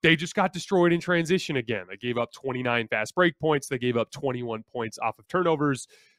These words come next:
They have right now the second best half court offense in the league, according to Cleaning the Glass. So their offense is in great shape right now. It's everything else that's killing them. They're twenty-sixth in defensive rating.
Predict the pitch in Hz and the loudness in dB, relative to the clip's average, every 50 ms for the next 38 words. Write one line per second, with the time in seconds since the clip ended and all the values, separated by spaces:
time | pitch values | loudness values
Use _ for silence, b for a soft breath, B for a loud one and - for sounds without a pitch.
0 | b b _ - 165 240 294 214 156 185 208 247 262 165 123 139 170 196 - - | b b _ 6 6 8 8 6 4 4 4 4 2 2 4 4 4 4 4 2
1 | 156 147 175 185 143 117 113 113 113 113 127 123 - - - - 226 208 - - | 2 4 6 6 6 4 2 0 -2 -2 -4 -4 -4 -6 -2 -2 -2 -2 -2 -4
2 | 220 - - 120 - 156 151 143 135 - - - - 135 139 - - - 151 147 | -6 -6 -4 0 2 4 4 4 0 -2 -8 -4 0 0 0 0 -2 -2 0 0
3 | 131 120 120 117 113 - - 117 110 110 - - - 135 127 120 110 104 101 113 | 0 2 2 0 0 0 -2 -6 -6 -6 -10 -6 -6 -4 -4 -4 -6 -8 -6 -6
4 | 120 113 101 92 92 - 110 113 - - 131 123 113 110 104 - - - 127 113 | -6 -6 -6 -10 -10 -12 -12 -12 -8 -8 -6 -4 -4 -6 -8 -8 -8 -6 -6 -4
5 | 107 104 104 - 110 98 95 - - - - 143 175 190 - 156 160 165 151 - | -6 -6 -6 -6 -6 -6 -8 -8 -8 -4 -2 0 0 0 2 4 4 4 4 4
6 | 160 139 127 123 - - - - _ _ _ _ _ _ _ _ 170 156 147 139 | 2 0 0 -2 -4 -10 -14 -18 _ _ _ _ _ _ _ _ 6 6 6 4
7 | - 156 139 135 127 151 185 208 220 190 156 - - - 123 110 - 113 101 95 | 2 -2 -4 -4 -2 0 2 2 2 2 0 -4 -8 -10 -10 -12 -12 -12 -14 -12
8 | - - 57 - - _ _ _ _ _ _ _ _ _ _ _ _ _ _ _ | -12 -16 -18 -18 -20 _ _ _ _ _ _ _ _ _ _ _ _ _ _ _
9 | - 170 - - - _ 214 226 208 226 185 185 190 175 156 135 127 - 147 - | 2 2 2 0 0 _ 6 8 8 8 6 6 2 0 -2 -2 -2 -4 -6 -8
10 | - - 170 165 135 117 113 107 107 117 131 131 - - 170 185 208 190 - - | -4 0 0 2 2 2 -2 -4 -4 -4 -6 -6 -4 -2 0 0 0 0 2 0
11 | 208 196 - - - 170 151 127 139 135 - 135 131 - - 117 110 113 104 104 | 0 0 0 -4 -6 -6 -4 -6 -6 -4 -2 -4 -4 -4 -6 -6 -4 -4 -2 -2
12 | 104 110 117 | -2 -4 -6